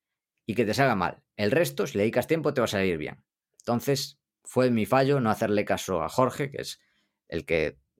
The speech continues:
hace la preparación de, en, en Academia de Inversión del curso de C F A, Jorge Robles,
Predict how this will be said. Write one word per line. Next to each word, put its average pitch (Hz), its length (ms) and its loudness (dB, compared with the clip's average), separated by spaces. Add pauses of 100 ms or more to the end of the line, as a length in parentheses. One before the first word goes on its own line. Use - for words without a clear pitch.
(180)
hace 87 220 -2
la 90 180 2
preparación 92 920 0
de, - 180 -12
en, - 420 -14
en 87 100 -8
Academia 90 300 0
de 90 60 0
Inversión 104 360 0
del 82 160 2
curso 92 260 -4
de 82 80 0
C 87 100 -6
F 90 180 -2
A, 110 60 0
Jorge - 280 -8
Robles, 127 500 0